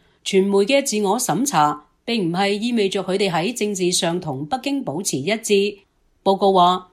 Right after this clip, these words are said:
自我審查涉及新聞翻譯過程，因為中文傳媒從業人員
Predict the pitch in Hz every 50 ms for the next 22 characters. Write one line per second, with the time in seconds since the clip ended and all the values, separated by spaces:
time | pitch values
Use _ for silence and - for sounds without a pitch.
0 | _ _ _ _ - - 185 185 180 165 180 190 - 175 143 175 220 226 151 151
1 | 139 147 147 - - 196 - 185 175 - - 302 294 254 156 131 135 135 - 247
2 | 262 240 202 165 - - 190 196 202 - 180 147 143 151 151 - - _ _ _
3 | _ _ - 202 202 190 180 175 175 170 240 247 240 208 143 143 147 147 - -
4 | 151 143 151 151 151 151 156 151 - 160 151 156 170 185 180 156 143 147 151 151
5 | 151 151 151 160